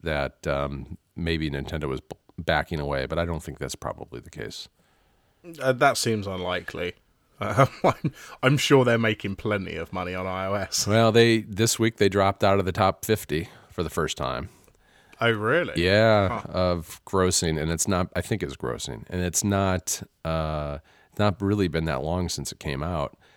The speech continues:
Speaker 1: And they haven't, I haven't looked recently, but for the longest time they had an average star rating of about one and a half stars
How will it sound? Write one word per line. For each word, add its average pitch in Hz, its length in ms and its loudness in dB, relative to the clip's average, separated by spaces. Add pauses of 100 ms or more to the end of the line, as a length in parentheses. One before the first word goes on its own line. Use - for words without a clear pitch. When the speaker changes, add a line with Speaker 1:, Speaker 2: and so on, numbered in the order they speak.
(360)
Speaker 1:
And 85 460 0
they 87 220 0
haven't, 90 460 -2 (300)
I 90 120 -2
haven't 101 240 2
looked 92 260 -2
recently, 131 560 0
but 87 140 -4
for 87 120 -2
the 82 60 0
longest 90 420 0
time 80 200 -2
they 78 120 -2
had 80 200 -2
an - 60 -10
average 78 400 -4
star 80 340 0
rating 73 240 -2
of 71 60 -6
about 65 240 -4
one 76 220 -4
and 80 140 -2
a - 20 0
half 82 220 -2
stars 98 540 -2